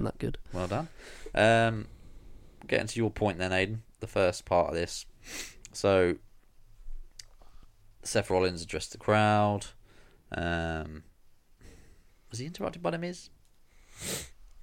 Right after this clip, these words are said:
Speaker 2: He was interrupted by Finn.
Speaker 1: By Finn. Uh, and then The Miz.
Speaker 2: Smiley, smiley Finn.
Speaker 1: Smiley, smiley Finn. Um, and then,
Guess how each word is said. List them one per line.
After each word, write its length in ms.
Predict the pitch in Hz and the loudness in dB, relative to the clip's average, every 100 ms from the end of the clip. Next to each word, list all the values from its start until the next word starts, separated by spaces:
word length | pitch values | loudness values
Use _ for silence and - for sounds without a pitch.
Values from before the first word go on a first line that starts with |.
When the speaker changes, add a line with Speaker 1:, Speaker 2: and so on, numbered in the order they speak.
| - | 2
Speaker 2:
He 80 | 143 | 8
was 100 | 120 | 8
interrupted 320 | 117 120 110 | 8 4 0
by 80 | 90 | -4
Finn. 360 | - 123 110 - | 0 2 2 -2
Speaker 1:
By 160 | - - | -8 -8
Finn. 420 | - - 110 82 - - - - - | -8 2 4 4 -6 -20 -20 -16 -2
Uh, 400 | 80 80 76 71 | 2 2 0 -4
and 180 | - 80 | -8 -2
then 140 | 82 | 0
The 80 | 78 | 0
Miz. 120 | 71 | 0
Speaker 2:
Smiley, 360 | 120 135 139 135 | 2 4 4 2
smiley 460 | - - 117 117 117 | 0 0 4 6 4
Finn. 260 | - 127 | 2 -2
Speaker 1:
Smiley, 200 | 117 82 | -2 -2
smiley 280 | 107 139 147 | -2 -2 -2
Finn. 360 | 156 185 160 147 - - - - - | 2 4 4 0 -12 -4 -4 -4 -6
Um, 540 | - 104 107 104 101 90 - - - - - | 2 4 6 4 0 -8 -14 -20 -20 -14 -4
and 120 | 101 | 2
then, 300 | 101 92 | 2 0